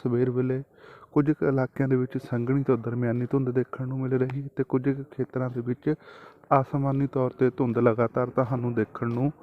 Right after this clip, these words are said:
ਮਿਲ ਰਹੀ ਹੈ। ਇਹ ਧੁੰਦ ਜ਼ਿਆਦਾਤਰ ਹਿੱਸਿਆਂ ਦੀ ਜੇਕਰ ਗੱਲ ਕਰੀਏ ਤਾਂ ਜਿਨ੍ਹਾਂ ਵਿੱਚ ਸੰਘਣੀ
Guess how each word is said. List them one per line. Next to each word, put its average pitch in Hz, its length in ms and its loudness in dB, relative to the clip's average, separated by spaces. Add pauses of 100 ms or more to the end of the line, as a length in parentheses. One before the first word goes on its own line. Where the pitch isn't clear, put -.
(440)
ਮਿਲ 143 280 8
ਰਹੀ 113 300 0 (100)
ਹੈ। 98 120 -2 (200)
ਇਹ 151 140 2 (100)
ਧੁੰਦ 135 300 2 (520)
ਜ਼ਿਆਦਾਤਰ 139 540 4
ਹਿੱਸਿਆਂ 131 400 0
ਦੀ 127 120 -2 (140)
ਜੇਕਰ 123 320 2
ਗੱਲ 123 220 6
ਕਰੀਏ 131 280 2
ਤਾਂ 127 120 0
ਜਿਨ੍ਹਾਂ 123 220 -2
ਵਿੱਚ 131 200 -4
ਸੰਘਣੀ 127 480 -2